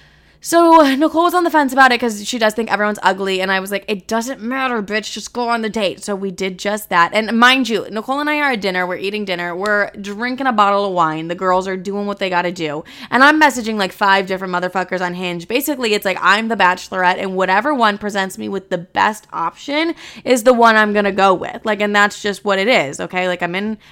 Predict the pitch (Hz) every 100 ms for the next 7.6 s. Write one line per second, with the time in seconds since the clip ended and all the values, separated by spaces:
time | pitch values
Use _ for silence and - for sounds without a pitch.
0 | - 247 277 262 214 226 214 202 196 -
1 | 240 262 254 208 208 202 202 208 220 196
2 | 208 208 160 202 220 - 165 175 - -
3 | - - 247 226 220 - 226 240 262 285
4 | 277 226 208 202 196 196 196 190 180 180
5 | 185 180 175 175 175 - 190 190 185 180
6 | 175 175 - 196 190 180 185 196 190 196
7 | 202 - 175 160 165 233